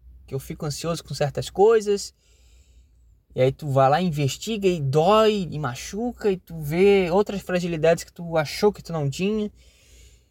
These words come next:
E aí daqui a pouco, depois de s-, muito sofrer, tu percebe que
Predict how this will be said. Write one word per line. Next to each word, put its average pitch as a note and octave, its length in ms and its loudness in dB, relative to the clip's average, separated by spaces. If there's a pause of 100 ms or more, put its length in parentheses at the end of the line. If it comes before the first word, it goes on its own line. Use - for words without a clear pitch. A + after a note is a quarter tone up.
(920)
E C#3+ 140 -4
aí D#3+ 380 2
daqui D3+ 220 -2
a D3 60 4
pouco, E3 680 -8 (140)
depois C#3 500 -4
de B2+ 260 -2 (920)
s-, - 220 -16
muito E3 260 -4
sofrer, D3+ 540 0
tu C#3+ 220 -8
percebe C#3+ 440 -4
que C#3+ 340 -8